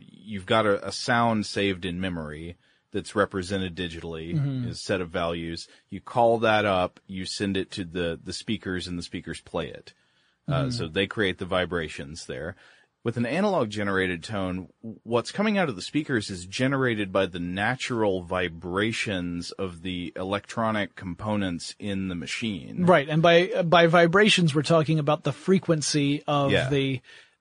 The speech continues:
Speaker 2: the, uh, electronic signal.
Speaker 1: Yeah.
Speaker 2: So
Speaker 1: So, so it's the circuitry that's making the sound.
Speaker 2: Right. As opposed to just replicating something with ones and zeros.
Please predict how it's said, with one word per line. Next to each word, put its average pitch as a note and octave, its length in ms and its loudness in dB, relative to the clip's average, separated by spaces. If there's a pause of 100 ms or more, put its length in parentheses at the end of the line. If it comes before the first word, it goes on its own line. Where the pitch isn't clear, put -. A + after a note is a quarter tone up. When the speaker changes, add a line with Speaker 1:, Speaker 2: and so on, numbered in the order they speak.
Speaker 2:
the, C#3+ 440 2
uh, C#3+ 180 0 (100)
electronic D3 540 2
signal. B2+ 580 2
Speaker 1:
Yeah. F#2 380 0
Speaker 2:
So - 180 4
Speaker 1:
So, D#3 260 8
so C3 180 4
it's G2 160 -4
the G#2 140 -8
circuitry B2+ 760 0
that's F2 260 -8
making G2 640 -2
the D#2 80 -10
sound. F#2+ 560 0
Speaker 2:
Right. C#3+ 320 4
As D#3 220 2
opposed D#3 320 4
to C#3 320 0 (420)
just D3 360 0
replicating D3 840 0
something C3 560 -2
with B2+ 460 -2 (100)
ones D3 500 0
and C3 120 -2
zeros. B2 640 0